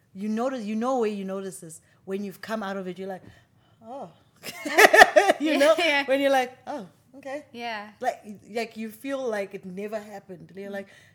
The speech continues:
Speaker 1: "Ngiyazi ngiye ngalamba." You know when you h-, hung-, hangry.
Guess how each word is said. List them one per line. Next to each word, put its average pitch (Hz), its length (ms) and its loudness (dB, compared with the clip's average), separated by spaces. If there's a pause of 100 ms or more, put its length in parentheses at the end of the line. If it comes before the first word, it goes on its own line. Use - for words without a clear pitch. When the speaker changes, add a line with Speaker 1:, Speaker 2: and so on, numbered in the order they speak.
(180)
Speaker 1:
"Ngiyazi 262 300 -20
ngiye 196 240 -16
ngalamba." 160 360 -20 (220)
You 240 100 -10
know 311 160 0
when 294 180 0
you 247 120 -2 (140)
h-, 202 200 -10 (340)
hung-, 240 400 -2 (180)
hangry. 202 440 -2